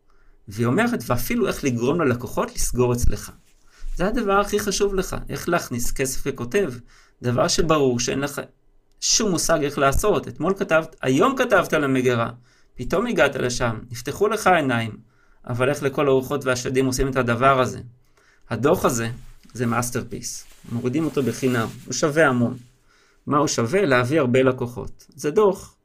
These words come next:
אה, זה מגנט לידים, עשוי בצורה בלתי רגילה. כולל חמישים עמודים, שהוא בעצם מכתב מכירה לכל דבר ועניין, לקידום החזון והחלום, להרוויח מצוין בכתיבה מכל סוג. אני מסת-, אני חושב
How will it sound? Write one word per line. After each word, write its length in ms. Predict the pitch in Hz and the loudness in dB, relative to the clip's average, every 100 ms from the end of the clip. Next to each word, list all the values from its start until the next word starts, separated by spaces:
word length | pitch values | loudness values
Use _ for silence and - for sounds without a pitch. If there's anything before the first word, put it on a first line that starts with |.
| _ _ _ _ _ - | _ _ _ _ _ -6
אה, 300 | 147 135 135 139 | 0 0 0 -2
זה 140 | 160 | -2
מגנט 400 | 185 185 190 185 | 0 0 -2 0
לידים, 420 | 180 160 151 127 - | 0 0 -2 -4 -6
עשוי 300 | - - 170 | -4 0 0
בצורה 380 | 139 - 151 | -2 -2 0
בלתי 340 | 139 151 143 131 | 0 0 -2 -2
רגילה. 360 | 120 113 - - _ _ _ _ _ _ | -2 -4 -8 -14 _ _ _ _ _ _
כולל 260 | - 196 | 0 2
חמישים 500 | 185 170 165 - 175 | 2 0 0 0 2
עמודים, 440 | 151 135 120 120 117 | 2 2 2 0 -4
שהוא 160 | - | -4
בעצם 300 | - 233 196 | 0 0 0
מכתב 420 | 160 - - 196 160 | -2 -2 2 2 2
מכירה 540 | 147 127 131 131 143 135 - _ _ _ - | -2 -4 -2 0 0 -2 -10 _ _ _ -6
לכל 300 | 147 - 170 | 0 4 4
דבר 360 | 147 135 147 135 | 4 4 4 4
ועניין, 460 | 120 120 123 147 143 | 2 2 2 0 0
לקידום 480 | 117 - 131 156 | -2 -4 -2 -2
החזון 440 | 135 - 113 127 156 | -2 -6 -2 0 2
והחלום, 640 | 123 120 123 - 160 135 127 - _ _ _ | 2 0 0 0 0 -2 -8 -16 _ _ _
להרוויח 460 | 117 123 131 226 214 | 0 2 4 2 2
מצוין 460 | 175 - 147 151 143 | 0 0 0 2 0
בכתיבה 460 | 123 - 120 156 | -2 -2 0 2
מכל 320 | 131 120 131 | 2 2 2
סוג. 300 | 123 - 127 - - _ _ _ _ - | 2 -2 -8 -10 -20 _ _ _ _ -4
אני 120 | 131 | -2
מסת-, 380 | 131 131 - - | 0 -2 -4 -4
אני 200 | 120 123 | -4 -4
חושב 440 | 123 - 208 156 | -4 0 2 2